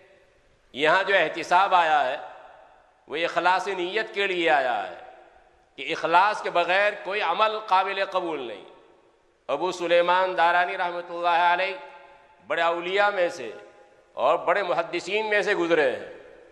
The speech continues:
ایک مرتبہ ان کے ایک شاگرد نے کہا کہ مجھے رشک ہوتا ہے بنو اسرائیل پر، کہ بنو اسرائیل کی عمریں لمبی لمبی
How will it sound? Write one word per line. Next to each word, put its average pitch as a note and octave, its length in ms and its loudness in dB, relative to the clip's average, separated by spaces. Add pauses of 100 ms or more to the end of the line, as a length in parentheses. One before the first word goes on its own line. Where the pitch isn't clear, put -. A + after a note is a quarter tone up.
(1160)
ایک F3+ 280 0
مرتبہ F#3 460 6 (800)
ان D3+ 200 -4
کے F#3 120 -2
ایک F#3+ 140 -2
شاگرد F3 460 0
نے F3+ 160 0
کہا C3 300 2 (880)
کہ C#3 100 -6
مجھے D#3 360 2 (1080)
رشک A3+ 340 0
ہوتا F#3+ 440 4
ہے A3 120 0
بنو G3+ 160 0
اسرائیل F#3+ 640 2
پر، C3 200 0 (680)
کہ B2+ 80 -10
بنو D3+ 220 0 (120)
اسرائیل F3 480 2
کی F#3+ 120 -8
عمریں F3 380 2
لمبی F3+ 340 -2
لمبی G3+ 380 -2